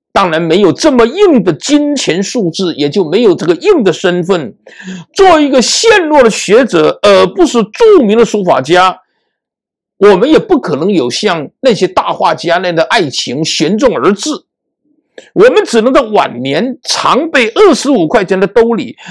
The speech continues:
走走看看，看能不能有机会为哪一个大妹子支付她需要的要钱。唐寅说：“这样的志向很危险，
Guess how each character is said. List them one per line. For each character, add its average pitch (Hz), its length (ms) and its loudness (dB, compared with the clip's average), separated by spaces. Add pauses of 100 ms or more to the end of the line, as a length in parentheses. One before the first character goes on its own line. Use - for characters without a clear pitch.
(120)
走 190 260 0
走 117 240 -4
看 139 280 -10
看， 117 240 -12
看 131 260 -6
能 226 300 0
不 254 100 -4
能 160 220 -2
有 123 180 -2
机 185 200 -4
会 160 360 0 (160)
为 226 180 0
哪 151 280 -6
一 190 80 -4
个 185 80 0
大 165 240 -6
妹 175 180 -2
子 117 180 -8
支 311 460 0
付 302 240 0
她 156 180 -4
需 185 360 -6
要 175 160 0
的 110 160 -10
要 127 240 -4
钱。 - 460 -16 (3250)
唐 117 220 -2
寅 101 160 -4
说 101 220 -4 (200)
：“这 294 340 0
样 240 120 2
的 156 60 0
志 165 260 -6
向 151 220 -4
很 95 280 -4
危 151 160 0
险， 90 300 -8